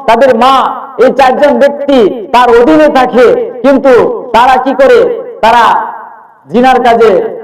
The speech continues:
এবং কি তারা পরকীয়ায় লিপ্ত এবং কি তারা নাচ গান নিয়ে লিপ্ত, তারা ইসলামিক নিয়ম ছাড়া ইসলামের বাহিনীর কাজ নিয়ে তারা ব্যস্ত। এমন কাজ যারা করে,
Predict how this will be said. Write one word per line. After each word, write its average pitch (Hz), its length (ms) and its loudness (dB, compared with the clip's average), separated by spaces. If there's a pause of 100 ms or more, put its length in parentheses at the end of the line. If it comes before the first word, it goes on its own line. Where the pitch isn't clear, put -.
(240)
এবং 254 380 0
কি 247 120 0
তারা 226 520 0
পরকীয়ায় 247 440 2
লিপ্ত 240 340 0 (480)
এবং 269 260 2
কি 254 100 -2
তারা 240 320 2
নাচ 220 360 -4
গান 277 200 0
নিয়ে 262 160 0
লিপ্ত, 247 320 -2 (500)
তারা 247 380 2 (420)
ইসলামিক 294 600 0 (1400)
নিয়ম 302 380 0
ছাড়া 254 540 0 (380)
ইসলামের 302 540 0
বাহিনীর 254 420 0
কাজ 277 300 0
নিয়ে 262 160 0
তারা 233 200 0
ব্যস্ত। 233 360 0
এমন 214 480 2
কাজ - 300 -2
যারা 220 260 2
করে, 226 360 2